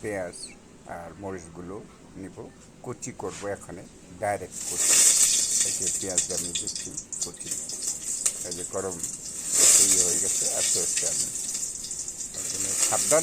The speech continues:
এগুলো, তবুও আমি একটু সাবধান, আমার অভ্যাস আছে দেখে আমি করতেছি এইভাবে, আপনারা এইভাবে করবেন না। এই আমি কুচি কুচি করে আস্তে আস্তে ইয়ে দিলাম,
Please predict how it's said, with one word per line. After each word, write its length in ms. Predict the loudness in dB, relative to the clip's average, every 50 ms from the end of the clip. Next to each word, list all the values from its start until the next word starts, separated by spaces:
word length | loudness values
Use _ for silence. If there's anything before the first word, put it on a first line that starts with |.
| 6 4
এগুলো, 280 | 2 2 2 2 0 0 -2 -2 -4 -4 -4 -4 -4 -4 -4 -4 -4 -4 -4 -4
তবুও 260 | -4 -4 -4 -2 -2 -2 -4
আমি 160 | -4 -6 -6 -6 -6
একটু 200 | -6 -6 -8 -8 -6 -6 -6 -4
সাবধান, 320 | -4 -4 -4 -4 -2 -2 -2 -2
আমার 200 | -4 -6 -8 -6 -6 -6 -6
অভ্যাস 280 | -6 -4 -4 -4 -4 -4 -6 -6
আছে 180 | -8 -6 -6 -6 -4 -4
দেখে 240 | -4 -6 -6 -8 -8 -8 -6 -6 -6 -6 -4 -4 -4 -4 -4 -4 -4 -4 -4
আমি 160 | -2 -2 -2 -4 -4 -2
করতেছি 380 | -4 -4 -4 -4 -4 -4 -2 -2 -2 -2
এইভাবে, 300 | -2 -4 -6 -6 -6 -8 -8 -8 -10 -10 -8 -8 -8 -10 -10 -10 -8 -8
আপনারা 280 | -6 -6 -4 -4 -2 -2 -2 -4
এইভাবে 260 | -4 -6 -4 -2 -2 -4 -4 -4 -6
করবেন 260 | -6 -6 -6 -8 -6 -6 -6
না। 60 | -6 -6 -6 -6 -8 -8 -8 -8 -6 -6 -6 -8 -8 -8 -8 -8 -8 -8 -6 -6 -6 -6 -4 -4
এই 140 | -4 -4 -4 -4 -6 -6 -6 -6 -6 -6 -8 -8 -8 -8 -8 -8 -8 -10 -10 -10 -12 -12 -12 -12 -12 -12 -12 -12 -12 -12 -12 -12 -10 -10
আমি 140 | -8 -8 -8 -10 -10 -12
কুচি 240 | -12 -12 -12 -12 -12 -10
কুচি 220 | -10 -10 -10 -10 -12 -8
করে 160 | -8 -8 -6 -4 -6 -6
আস্তে 220 | -6 -6 -8 -6 -6 -6
আস্তে 200 | -6 -8 -8 -6 -6 -6 -6
ইয়ে 120 | -8 -8 -8 -8
দিলাম, 240 | -8 -6 -6 -6 -6